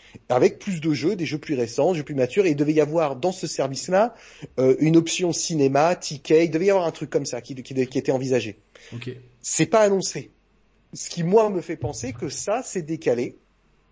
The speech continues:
Speaker 1: à peut-être là, le trois, ou à la rentrée de septembre. <clears throat> Mais Nintendo va, bien évidemment, développer ses plans en ligne. Ils, ils, ils,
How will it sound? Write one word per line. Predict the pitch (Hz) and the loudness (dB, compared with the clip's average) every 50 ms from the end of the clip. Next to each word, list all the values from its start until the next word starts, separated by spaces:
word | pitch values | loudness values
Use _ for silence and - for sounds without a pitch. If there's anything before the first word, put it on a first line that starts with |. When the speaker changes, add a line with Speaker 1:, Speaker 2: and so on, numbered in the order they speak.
| - 135 | -8 -4
Speaker 1:
à | 135 135 127 123 | -2 -2 -2 -2
peut-être | - - 160 156 160 190 180 170 - - - 135 | 0 0 0 2 2 2 2 2 0 0 -2 0
là, | 131 135 139 165 165 | 2 4 4 4 4
le | 156 135 123 | 2 0 -2
trois, | - 120 120 117 135 - - _ - _ _ _ _ _ _ - - _ | -2 -2 0 0 0 -2 -6 _ -20 _ _ _ _ _ _ -20 -10 _
ou | - 214 196 214 190 | 2 4 6 6 6
à | 175 | 6
la | 170 160 | 4 2
rentrée | 156 160 156 - 165 151 | 0 -2 -2 -2 -6 -10
de | - | -8
septembre. | - 151 - - 170 156 147 123 101 - - _ _ _ | -8 -10 -8 -4 -2 -2 -2 -2 -4 -8 -12 _ _ _
<clears throat> | _ _ _ _ - | _ _ _ _ -4
Mais | 160 165 165 | 0 0 0
Nintendo | 165 170 160 151 139 147 131 151 214 247 | 2 0 -2 -2 -2 -2 -4 -4 -4 -6
va, | 196 131 127 156 185 220 240 240 - - - | -6 -6 -4 -2 -2 0 -2 -2 -6 -14 -16
bien | 139 127 117 113 110 170 165 156 | -16 -16 -14 -8 -2 0 0 0
évidemment, | 147 143 135 139 127 151 185 170 | 0 -2 0 0 0 0 0 -2
développer | 131 120 180 185 156 160 160 135 - 202 202 | 0 0 0 0 4 4 2 2 2 -2 -6
ses | - - 147 127 | -6 -6 -8 -8
plans | - - 165 180 185 180 - | -6 0 2 2 2 2 0
en | 170 175 175 | 0 0 0
ligne. | 180 190 190 165 135 123 - - 82 101 107 | 2 2 0 0 -2 -4 -6 -8 -14 -16 -14
Ils, | 120 139 135 127 139 - | -12 -10 -8 -6 -6 -4
ils, | 147 120 - - - - - - - - - | -4 -6 -6 -6 -8 -10 -12 -14 -16 -10 -6
ils, | 151 131 113 | -6 -6 -6